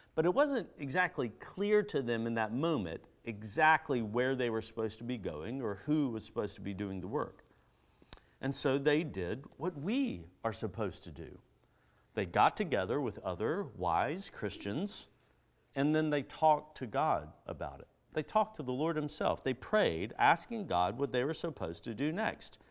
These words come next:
They asked God for the wisdom that they needed to do the mission that he had given them. And what did God do? He gave it. He gave them, yeah, he gave them the wisdom that they needed.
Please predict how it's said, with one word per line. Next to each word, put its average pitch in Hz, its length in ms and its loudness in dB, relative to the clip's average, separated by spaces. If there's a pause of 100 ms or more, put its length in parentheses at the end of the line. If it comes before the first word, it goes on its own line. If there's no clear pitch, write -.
(340)
They 147 140 6
asked 202 380 8
God 123 300 8
for 147 140 -4
the 131 140 2
wisdom 123 960 0
that 123 140 0
they 131 120 0
needed 117 420 0 (340)
to 117 120 -8
do 127 260 -2
the 107 100 -4
mission 107 420 -4
that 82 160 -8
he 98 240 -4
had 80 200 -8
given 78 260 -4
them. - 180 -18 (840)
And 127 120 0
what 160 100 2
did 170 140 -6
God 185 240 4
do? 262 240 -6 (1600)
He 107 120 -10
gave 104 400 -4
it. - 260 -20 (380)
He 147 200 -4 (140)
gave 147 320 0
them, 147 280 -4 (380)
yeah, 233 300 0
he 127 160 -2
gave 147 360 0
them 220 180 2
the 220 100 4
wisdom 113 480 0
that 165 140 -2
they 190 140 2
needed. 202 420 -2